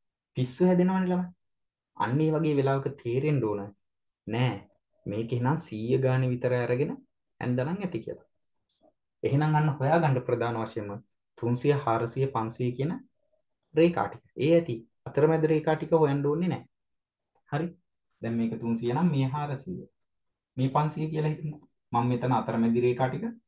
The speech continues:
ලකුණු කරගත්තේ නෑ. අන්න එතකොටත්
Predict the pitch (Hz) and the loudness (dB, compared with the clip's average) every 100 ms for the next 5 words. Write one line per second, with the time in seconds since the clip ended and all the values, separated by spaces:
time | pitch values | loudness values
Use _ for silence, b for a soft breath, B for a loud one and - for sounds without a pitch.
0 | _ _ _ _ - 131 131 143 143 135 | _ _ _ _ -4 -2 0 0 2 2
1 | 139 170 160 - - _ _ - - 147 | 0 2 2 0 -14 _ _ -4 2 4
2 | 180 156 110 101 | 8 8 6 2